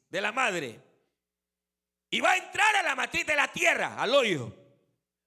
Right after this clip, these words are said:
Así como salió de, de un hoyo, que es la matriz,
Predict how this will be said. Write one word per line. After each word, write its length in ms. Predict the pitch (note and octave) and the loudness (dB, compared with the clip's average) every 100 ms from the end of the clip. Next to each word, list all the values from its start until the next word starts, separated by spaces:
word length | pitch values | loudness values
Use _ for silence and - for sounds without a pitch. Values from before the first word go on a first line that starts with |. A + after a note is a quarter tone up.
| _ _ _ _ _ - | _ _ _ _ _ 0
Así 360 | G#3+ - G#4 | 2 2 0
como 260 | G#4 F4 D4+ | 0 -2 0
salió 380 | - B3+ D#4+ F#4 | 0 0 2 2
de, 180 | E4+ | 0
de 340 | A#3 - - D4 | -2 -8 -4 -2
un 80 | E4+ | 2
hoyo, 480 | A4 G#4+ C4+ B2+ - _ _ _ _ _ _ - | 4 4 2 -4 -12 _ _ _ _ _ _ -8
que 100 | F#3+ | -4
es 60 | |
la 100 | A3 | -2
matriz, 560 | A3 A#3 - G#4+ - | 0 0 2 2 2